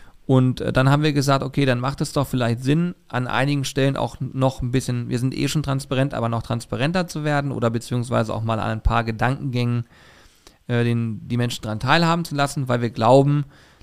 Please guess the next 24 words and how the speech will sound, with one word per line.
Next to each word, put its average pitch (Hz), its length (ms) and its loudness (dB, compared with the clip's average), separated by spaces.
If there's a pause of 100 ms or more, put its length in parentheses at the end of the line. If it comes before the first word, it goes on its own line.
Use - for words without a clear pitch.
dann 127 160 0
versteht 151 440 2
man 147 100 4
auch 127 120 0
Entscheidungen 135 520 4
vielleicht 110 340 -6
an 117 80 -4
der 117 140 0
einen 117 140 0
oder 113 100 -2
anderen 113 80 -2
Stelle 113 280 -2
noch 120 220 0
besser 139 420 2
oder 190 200 2
man 160 180 0
wa-, 143 180 0
oder 139 200 0
man, 135 240 -2
man 131 180 -2
freut 156 280 -2
sich - 120 -12
vielleicht 135 300 -2
mit. 143 240 2